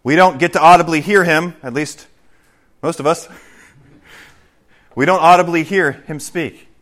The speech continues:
How does he speak to us now? He speaks through his word. He speaks through the Spirit, of course, inside of us, but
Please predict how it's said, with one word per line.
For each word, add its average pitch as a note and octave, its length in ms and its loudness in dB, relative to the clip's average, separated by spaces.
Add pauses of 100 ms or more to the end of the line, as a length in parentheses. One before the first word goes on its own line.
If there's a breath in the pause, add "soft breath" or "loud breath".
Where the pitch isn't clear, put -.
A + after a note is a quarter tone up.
(420)
How C#3 100 -2
does D3 120 -2
he D3+ 60 -8
speak C#3+ 300 -8
to D3 120 -4
us B2+ 120 -8
now? B2 240 -8 (1500)
He - 60 -20
speaks E3 220 -14
through A#2 120 -8
his A2+ 80 -14
word. D#3+ 320 -10 (320)
He - 60 -20
speaks - 260 -12
through B2 80 -14
the G#2+ 60 -10
Spirit, D#3+ 280 -8
of A2+ 100 -14
course, B2+ 220 -8
inside D#3 320 -8
of A2 80 -10
us, G2 100 -14
but E3+ 320 -2